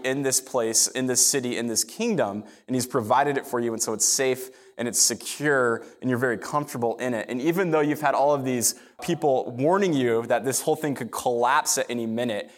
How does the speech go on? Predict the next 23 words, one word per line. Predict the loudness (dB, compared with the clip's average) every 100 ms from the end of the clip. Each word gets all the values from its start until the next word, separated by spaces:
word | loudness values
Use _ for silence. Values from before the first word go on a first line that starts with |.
| -4
you've | -2 0
ignored | 0 0 2 2
that, | 2 2 0
and | 0
you | -2
believe | -2 -2 -2 -2
that | -2
God | 0 0
has | 0
established | 0 2 2 0 -4 -6
you | -8
here | -4 -2 0 -2 -8 -20 -6
in | -2 -2 -4 -6
Jerusalem. | -2 0 2 0 -2 -4
And | 0
then | 0
all | 2 2
of | 2
a |
sudden, | 2 4 2 -2 -8 -4 2
everything | 2 2 0 -2 0
just | 0 0 0
falls | 0 2 4 2 0 -4